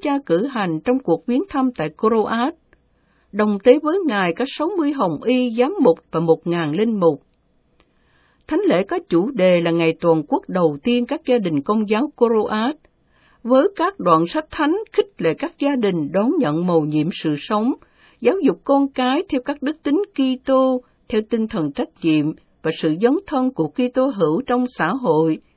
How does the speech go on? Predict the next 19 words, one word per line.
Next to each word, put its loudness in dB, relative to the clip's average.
quảng -2
đại 0
hiến 0
thân 0
cho -2
tha -2
nhân 2
và 0
là 2
những 0
thành -4
phần -2
sinh -2
động -2
trong -2
đời 2
sống -2
cộng -2
đoàn. 2